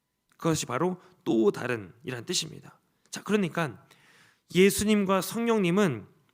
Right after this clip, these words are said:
모두 파라클레토스인데 예수님은 그 위치가 하나님 앞에서 대언자가 되시고 또 다른 성령님은 위치가 어디가 될까요?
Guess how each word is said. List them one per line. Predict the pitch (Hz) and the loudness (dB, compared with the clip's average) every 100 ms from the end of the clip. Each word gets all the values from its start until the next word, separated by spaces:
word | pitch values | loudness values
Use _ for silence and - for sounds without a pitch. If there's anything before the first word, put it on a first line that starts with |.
| _ _ _ _ | _ _ _ _
모두 | 175 226 226 233 247 - _ - | -2 0 0 -2 -2 -10 _ -6
파라클레토스인데 | - 233 226 220 190 98 90 190 139 127 170 117 - _ _ _ _ | 0 0 0 -2 -2 -4 -6 -6 -6 -4 -4 -4 -10 _ _ _ _
예수님은 | - 175 190 202 202 190 233 269 - _ _ _ _ _ - | 2 2 4 2 2 4 2 0 -10 _ _ _ _ _ -4
그 | 247 180 | -2 0
위치가 | 170 - 185 185 196 190 _ _ _ _ _ | 0 0 0 -2 -6 -10 _ _ _ _ _
하나님 | - 240 240 233 233 - - | -6 -2 0 0 -2 -6 -8
앞에서 | 156 - - 160 156 - 175 214 226 _ _ _ _ _ _ | -8 -8 -8 -6 -6 -6 -8 -8 -12 _ _ _ _ _ _
대언자가 | - 117 151 151 135 | -12 -8 -6 -8 -12
되시고 | 135 - - - - _ _ _ _ _ _ _ _ _ _ _ _ _ - | -12 -10 -10 -10 -18 _ _ _ _ _ _ _ _ _ _ _ _ _ -2
또 | 262 269 269 | 2 4 2
다른 | - 175 156 117 | 2 0 0 -4
성령님은 | 220 269 220 160 151 117 - - - - - | -2 0 2 2 -2 -4 -10 -20 -20 -20 -10
위치가 | 196 - - 180 | -6 -2 0 0
어디가 | 151 151 | -2 -4
될까요? | 135 - 113 101 | -6 -10 -14 -16